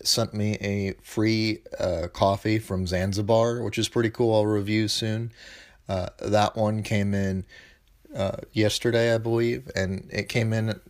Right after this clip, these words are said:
because I emailed them and explained I was doing a podcast on different coffee and different types of books that I'm reading, and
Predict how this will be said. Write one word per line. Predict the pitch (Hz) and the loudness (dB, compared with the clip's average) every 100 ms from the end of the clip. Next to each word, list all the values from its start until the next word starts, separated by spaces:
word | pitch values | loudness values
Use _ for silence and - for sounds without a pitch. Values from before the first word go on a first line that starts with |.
| - | -8
because | 107 104 113 101 | -4 0 2 2
I | 104 98 | 2 0
emailed | 101 110 107 104 | 0 0 0 0
them | 107 | -2
and | 101 | -2
explained | 98 - - 104 101 | -4 -6 -4 -2 0
I | 98 | 0
was | 95 | -2
doing | - 104 92 | -2 -2 -2
a | 90 | -2
podcast | 117 104 98 101 101 - | 2 2 2 0 0 -2
on | 95 90 | -2 -2
different | 90 - - | -4 -6 -4
coffee | 135 123 123 123 117 113 | 2 2 2 2 4 2
and | 98 90 | 0 -4
different | 95 95 - | -6 -6 0
types | 92 - - | 0 0 -4
of | 92 | 0
books | 120 120 - | 0 2 0
that | 117 | 0
I'm | 110 | 2
reading, | 110 110 107 107 | 2 2 2 0
and | 95 | 0